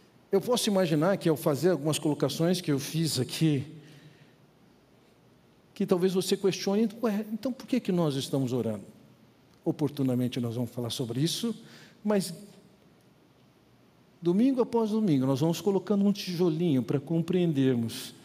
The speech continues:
o que que é oração, para que que ela serve. Mas a quem dirigir nossa oração?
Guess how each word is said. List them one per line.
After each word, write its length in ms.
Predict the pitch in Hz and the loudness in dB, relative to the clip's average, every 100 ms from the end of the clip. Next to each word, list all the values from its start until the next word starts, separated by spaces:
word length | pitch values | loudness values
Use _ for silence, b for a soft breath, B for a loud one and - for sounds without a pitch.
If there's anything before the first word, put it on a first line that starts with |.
| B B B B _ - | B B B B _ -4
o 100 | 143 | -4
que 240 | - 190 | -2 -2
que 280 | 190 160 151 | -2 0 2
é 40 | |
oração, 560 | 143 139 - - 131 123 | 2 0 -2 -2 -2 -2
para 140 | - | -4
que 140 | - 143 | -4 -2
que 140 | 156 | 0
ela 180 | 143 143 | -2 -4
serve. 720 | - - 110 104 104 - - - - B B B B B B - | -6 -4 -4 -6 -8 -14 -20 -20 -20 B B B B B B -6
Mas 280 | 226 240 269 | -2 0 0
a 80 | 262 | -4
quem 480 | - 269 185 127 120 | -2 0 0 0 0
dirigir 580 | 170 131 127 151 135 | 0 0 -2 0 0
nossa 420 | 120 120 110 - 107 | 0 -4 -4 -6 -6
oração? 500 | 110 110 - 117 | -8 -6 -8 -8